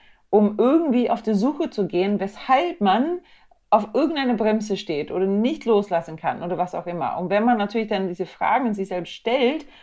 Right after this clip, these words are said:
was sie diese Woche getan hat, ja, dann, <laughs> dann, dann kommt da Emotionen natürlich hoch und vielleicht Unsicherheiten und sowas. Und das hat man, hat man natürlich in den Einspielfilmen gesehen. Beim Tanzen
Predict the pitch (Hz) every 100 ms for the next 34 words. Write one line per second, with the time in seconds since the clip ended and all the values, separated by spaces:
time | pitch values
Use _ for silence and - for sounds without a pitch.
0 | - 220 220 208 247 233 240 185 226 -
1 | 392 466 330 208 147 - 156 185 - -
2 | - - - 240 240 - 285 247 - -
3 | - - 226 202 208 - _ - 202 190
4 | - 226 226 190 190 185 214 208 202 196
5 | 180 180 185 208 196 196 175 - 220 208
6 | 185 170 160 151 160 156 156 151 143 151
7 | 185 196 226 226 202 196 190 202 208 202
8 | 196 202 208 196 - 180 - 190 180 165
9 | 151 147 156 220 339 370 - - - -
10 | 196 202 226 269 285 269 254 - -